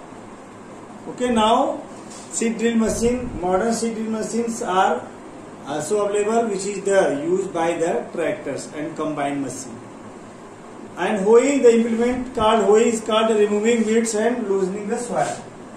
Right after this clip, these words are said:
Kurpa is also used for the removing of the weeds. Okay,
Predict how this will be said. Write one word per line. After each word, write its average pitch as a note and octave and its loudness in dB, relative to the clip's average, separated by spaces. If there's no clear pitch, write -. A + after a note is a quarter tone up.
Kurpa A3+ 2
is A#3+ 2
also A3 0
used A3+ -4
for G#3+ 0
the C4+ 4
removing A3 2
of A3 2
the A#3+ 6
weeds. G3 2
Okay, B3+ 0